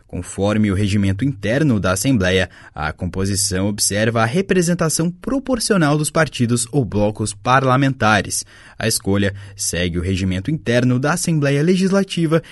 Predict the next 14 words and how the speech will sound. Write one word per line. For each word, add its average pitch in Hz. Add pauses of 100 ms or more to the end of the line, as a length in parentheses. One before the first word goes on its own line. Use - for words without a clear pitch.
(140)
e 95
é 92
feita 98
por 101
meio 98
de 104
votação 123
nominal, 151 (260)
utilizando 92
o 95
painel 104
eletrônico 180
de 196
votação, 202